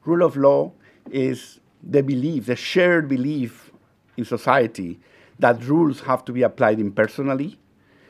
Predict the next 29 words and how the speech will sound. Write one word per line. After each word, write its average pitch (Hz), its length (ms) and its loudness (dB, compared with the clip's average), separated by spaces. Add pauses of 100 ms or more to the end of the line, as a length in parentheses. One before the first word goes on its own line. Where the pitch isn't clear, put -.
(260)
and 123 160 0
that 120 140 4
the 117 100 0
rulers 127 460 -2
are 110 100 0
also 110 380 -2 (280)
subject 98 540 0
to 95 80 -6
the 85 80 -6
law, 85 220 -2 (140)
to 113 100 -6
the 98 80 -2
rules. - 480 -12 (1400)
This 135 120 -6
is 127 140 -2
a 110 40 2
norm, 95 440 2 (160)
and, 120 240 -2
and 117 160 -4
societies 131 580 2 (260)
aspire. 131 640 -2 (220)
And 107 160 -4
as 107 160 -4
you 120 80 -2
saw 123 200 2
in 110 100 -2
the 107 80 -2
report, 113 300 -2
we, 110 240 -4